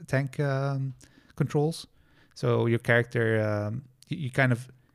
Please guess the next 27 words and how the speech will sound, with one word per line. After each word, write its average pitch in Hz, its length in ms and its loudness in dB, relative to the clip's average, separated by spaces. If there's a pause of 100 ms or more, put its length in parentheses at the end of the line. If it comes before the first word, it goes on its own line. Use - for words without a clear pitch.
(140)
give 131 160 4
the 127 80 4
direction 117 540 4
of 120 80 0
where 117 200 4
it 113 160 -4
should 107 300 -4
walk, 110 420 0 (880)
and 117 140 0
the 113 80 0
character 110 400 2
will 110 160 0
walk 110 220 0
that 110 160 -2
direction. 117 480 -2 (200)
It 135 200 -6
was, 113 240 0
like, 104 180 -2
cursor 113 320 2
keys. 107 420 -4
You 139 80 -2
didn't 160 180 6
use 110 160 2
a 101 40 4
mouse 101 240 2
back - 220 -10
then. 101 200 -6